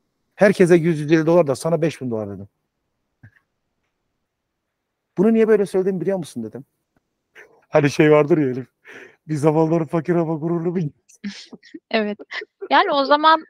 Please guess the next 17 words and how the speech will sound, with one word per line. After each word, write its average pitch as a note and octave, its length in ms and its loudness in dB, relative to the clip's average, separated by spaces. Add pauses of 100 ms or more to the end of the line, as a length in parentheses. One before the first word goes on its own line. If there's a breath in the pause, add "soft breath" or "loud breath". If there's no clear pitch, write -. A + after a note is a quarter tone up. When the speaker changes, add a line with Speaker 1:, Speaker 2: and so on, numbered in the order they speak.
Speaker 2:
daha C4+ 380 4
çünkü C#4+ 540 -4
aslında B3+ 460 -2
sen, B3+ 460 0 (100)
e, G#3 180 2
bir - 60 -10
şeyi B3+ 520 -4
çok - 240 -8
istekle B3+ 400 -2
yapmak A3+ 340 0
istiyorsun. G#3 500 -8
Keşke B3+ 420 -2
ilk B3+ 100 -8
zaman G#3 480 -2
görseymişsin F3 920 -8
o E3+ 160 -4
desteği. F3+ 600 -2